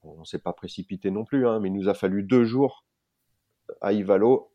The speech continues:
avant de, de préparation, avant de décoller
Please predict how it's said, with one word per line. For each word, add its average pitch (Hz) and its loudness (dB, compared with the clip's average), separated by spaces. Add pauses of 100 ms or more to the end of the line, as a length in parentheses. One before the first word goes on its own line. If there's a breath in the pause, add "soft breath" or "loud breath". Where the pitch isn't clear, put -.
(140)
avant 101 -4
de, 92 -2
de 95 -4
préparation, 98 -4
avant 98 -2
de 95 -2
décoller 98 -4